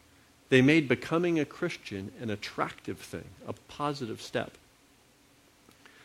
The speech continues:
Many churches treat, re-, treat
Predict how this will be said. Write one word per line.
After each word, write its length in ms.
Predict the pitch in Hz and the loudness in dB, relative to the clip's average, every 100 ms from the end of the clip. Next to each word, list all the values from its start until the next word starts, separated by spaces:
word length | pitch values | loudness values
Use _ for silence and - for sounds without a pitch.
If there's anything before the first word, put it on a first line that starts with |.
| - - - _ - | -20 -20 -20 _ 4
Many 260 | 156 214 | 8 8
churches 480 | 202 202 202 147 - | 8 4 6 2 2
treat, 380 | - 170 165 - | -2 -2 -2 0
re-, 180 | 151 - - | -2 -2 -10
treat 340 | - 180 156 | -8 -2 -2